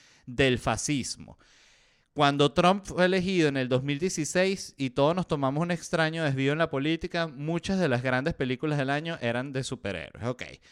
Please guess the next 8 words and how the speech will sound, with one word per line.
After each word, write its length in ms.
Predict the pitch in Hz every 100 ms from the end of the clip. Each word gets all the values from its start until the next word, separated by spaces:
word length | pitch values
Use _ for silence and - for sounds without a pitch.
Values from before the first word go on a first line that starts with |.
| _ _ _ _ _ _ _ _ _ _ _ _ _ -
¿Qué 160 | 143
pienso 360 | 175 165 165 190
yo? 440 | 156 135 92 92 -
Primero 440 | 113 131 226 247
pienso 260 | 131 117 180
que 100 | 143
fue 240 | 120 123
simplemente 520 | 156 151 160 160 156